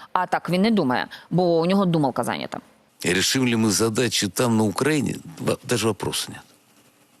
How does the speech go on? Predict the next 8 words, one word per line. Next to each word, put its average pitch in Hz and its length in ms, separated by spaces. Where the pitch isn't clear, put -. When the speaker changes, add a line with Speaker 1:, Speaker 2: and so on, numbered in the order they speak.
Speaker 2:
Особенно, 120 460
если 87 360
мы, 90 60
наконец, 87 720
начнём 82 520
воевать 92 500
по 95 100
науке. 92 600